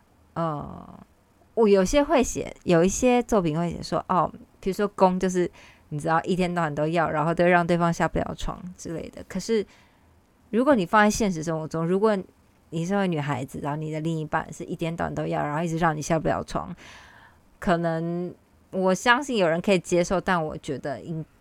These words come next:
可能会是少数啦。但是为什么在作品里面我们喜欢看这个呢？因为我们觉得那里面包含着强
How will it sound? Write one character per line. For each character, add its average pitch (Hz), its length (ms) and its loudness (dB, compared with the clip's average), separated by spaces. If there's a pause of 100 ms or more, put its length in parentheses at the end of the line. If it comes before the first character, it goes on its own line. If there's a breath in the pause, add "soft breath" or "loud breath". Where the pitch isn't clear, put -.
(160)
可 180 420 0
能 165 180 2
会 190 140 2
是 180 140 0
少 - 260 0
数 - 320 -6
啦。 101 180 -10 (320 soft breath)
但 302 140 4
是 302 100 2
为 302 120 4
什 247 100 2
么 175 60 -2
在 196 100 8
作 208 160 6
品 180 160 2
里 - 60 -10
面 165 100 0
我 156 60 -2
们 147 100 -4
喜 147 100 -2
欢 139 120 -4
看 165 240 -4
这 147 120 -10
个 95 140 -12
呢？ - 180 -14 (320 loud breath)
因 294 80 0
为 294 60 4
我 - 20 4
们 165 160 2
觉 156 160 2
得 165 140 -4
那 190 160 0
里 156 140 -8
面 156 320 -6
包 175 200 8
含 180 200 -6
着 131 120 -10
强 135 300 -6